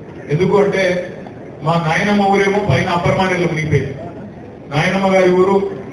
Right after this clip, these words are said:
పైన ఈరోజు అప్పర్ మానేరు ఎక్కడైతే ఉన్నదో, దానిలో పోచాన్పల్లి అనే ఊరు కామారెడ్డి, ఆ, తాలూకా కిందికి వస్తది. అది ఎప్పుడో నైన్టీన్ ఫార్టీస్ లో మునిగిపోయింది. తర్వాత లోవర్ మానేరు కట్టినప్పుడు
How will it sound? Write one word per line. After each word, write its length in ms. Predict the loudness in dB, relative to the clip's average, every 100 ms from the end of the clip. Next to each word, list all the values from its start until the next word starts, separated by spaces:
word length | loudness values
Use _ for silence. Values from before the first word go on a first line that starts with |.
| -6 -2
పైన 180 | 0 -2 -4 -10 -14 -16 -8 0
ఈరోజు 200 | 4 4
అప్పర్ 300 | 4 4 4
మానేరు 240 | 2 2
ఎక్కడైతే 320 | -2 -2 -2 -2
ఉన్నదో, 220 | -4 -4 -6 -12 -4
దానిలో 300 | 0 2 0 2
పోచాన్పల్లి 680 | 0 2 2 2 2 0
అనే 120 | 0 0 2
ఊరు 140 | 2 0 -6 -10 -10 -2
కామారెడ్డి, 520 | 0 2 0 2 2 0 -6 -12 -14 -14 -16 -16 -10 -4
ఆ, 40 | -2 0
తాలూకా 260 | 0 0 -2
కిందికి 260 | -4 -4 -4
వస్తది. 300 | -2 -4 -4 -8 -14 -16 -6
అది 160 | 0 0
ఎప్పుడో 200 | 2 0
నైన్టీన్ 420 | 0 -2 -2 -2
ఫార్టీస్ 360 | -2 -2 -2 -4
లో 60 |
మునిగిపోయింది. 440 | -4 -2 -2 -4 -6 -12 -16 -16 -16 -4
తర్వాత 340 | 2 4 4 2 2 0 -6 -12 -12 0
లోవర్ 280 | 4 6 6
మానేరు 320 | 4 4 2
కట్టినప్పుడు 480 | 0 -2 -2 4